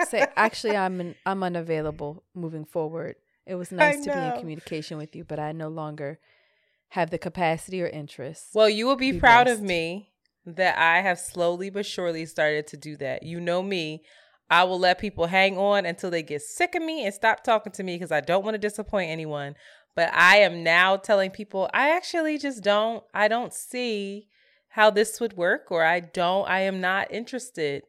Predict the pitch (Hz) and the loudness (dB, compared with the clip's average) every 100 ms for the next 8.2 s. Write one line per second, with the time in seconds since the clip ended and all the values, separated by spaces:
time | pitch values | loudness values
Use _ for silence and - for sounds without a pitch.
0 | - 165 170 - 180 175 180 185 180 - | -6 -4 -4 -4 2 2 2 -2 -4 -4
1 | 185 233 - 285 180 180 190 165 165 262 | -4 -8 -8 -6 -4 -4 -4 -6 -10 -16
2 | 262 240 233 - _ _ - 214 240 208 | -14 -12 -14 -18 _ _ 0 4 6 4
3 | 254 294 262 - _ _ _ - 190 262 | 2 4 2 0 _ _ _ 2 4 4
4 | 262 208 185 185 170 247 226 180 - _ | 0 -2 -2 -4 -4 -2 -4 -8 -20 _
5 | - 180 202 - _ - 185 202 180 _ | -6 -4 -4 -8 _ -8 -2 -2 -2 _
6 | _ 175 175 190 147 143 _ _ _ _ | _ -6 -6 -6 -8 -8 _ _ _ _
7 | _ _ 180 190 185 196 151 233 220 202 | _ _ -10 -8 -8 -8 -8 -8 -10 -10
8 | 196 | -12